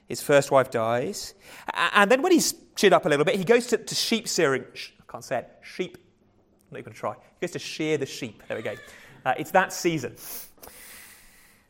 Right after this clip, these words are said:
Uh, that, in, in, again, in the time of Israel, was a sort of party time. Think Freshers' Week, okay? All the guys get together out in the fields. We're gonna shear the sheep. It's alcohol, parties.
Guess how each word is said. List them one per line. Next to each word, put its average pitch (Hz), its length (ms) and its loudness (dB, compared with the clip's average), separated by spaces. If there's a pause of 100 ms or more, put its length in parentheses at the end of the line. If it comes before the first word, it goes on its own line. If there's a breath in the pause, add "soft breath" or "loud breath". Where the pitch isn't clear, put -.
Uh, 131 140 4
that, 165 240 4
in, 156 160 -8
in, 147 240 -6
again, 151 280 4
in 139 100 0
the 135 60 -4
time 160 220 0
of 147 60 -4
Israel, 147 300 4
was 139 120 2
a 127 100 -2
sort 156 180 -6
of - 60 -16
party 196 340 2
time. 151 200 0
Think 196 200 -2
Freshers' 185 480 0
Week, 135 300 -4
okay? 139 160 0
All 202 220 6
the 180 100 2
guys 180 420 4
get 185 220 0
together 151 400 4
out 170 160 4
in 160 60 -4
the 143 60 -6
fields. 156 300 2
We're 143 60 -6
gonna 135 120 0
shear 190 380 0
the 131 80 -4
sheep. 160 420 -4 (280 loud breath)
It's 131 180 -8
alcohol, 165 600 4
parties. 160 800 2